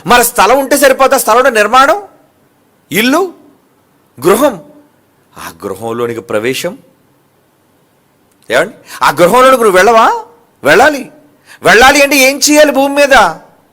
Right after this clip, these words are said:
అదే మీరు వింటున్నారు ఇప్పుడు. ఇక్కడ ఉంటుండగానే అక్కడ ఇల్లు కట్టించుకొని ఆ ఇంటిలోనికి ప్రవేశించడానికి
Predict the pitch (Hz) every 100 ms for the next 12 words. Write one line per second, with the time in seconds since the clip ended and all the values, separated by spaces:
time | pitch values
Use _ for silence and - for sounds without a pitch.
0 | _ _ _ _ _ _ _ - - 143
1 | 269 285 254 240 254 285 285 233 233 147
2 | 87 - _ _ _ _ _ _ _ _
3 | 107 104 143 135 135 151 170 185 175 160
4 | 160 156 170 170 160 165 165 180 190 185
5 | 180 180 196 170 180 190 170 180 180 180
6 | 185 190 202 208 208 202 - 190 190 208
7 | 208 202 208 196 208 220 208